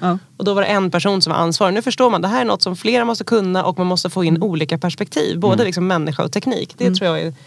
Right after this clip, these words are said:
Speaker 2: en stor framgångsfaktor.
Speaker 3: Mm.
Speaker 1: Ja, och, och det är inte bara A I, psykologi, säkerhet, utan vi har blivit väldigt beroende av jurister.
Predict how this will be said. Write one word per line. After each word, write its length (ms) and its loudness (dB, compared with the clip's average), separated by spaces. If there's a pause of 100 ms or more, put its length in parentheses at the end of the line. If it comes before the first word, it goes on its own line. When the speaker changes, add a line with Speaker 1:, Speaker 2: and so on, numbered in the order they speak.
(140)
Speaker 2:
en 80 -2
stor 220 -2
framgångsfaktor. 640 -4 (160)
Speaker 3:
Mm. 180 -2
Speaker 1:
Ja, 280 4
och, 600 0
och 260 2 (300)
det 160 -2
är 80 2
inte 160 0
bara 640 2
A 500 2
I, 480 2 (200)
psykologi, 840 0 (120)
säkerhet, 680 0
utan 260 -2
vi 220 -4
har 100 -2
blivit 240 -6
väldigt 220 -4
beroende 400 -6
av 200 -6
jurister. 460 -6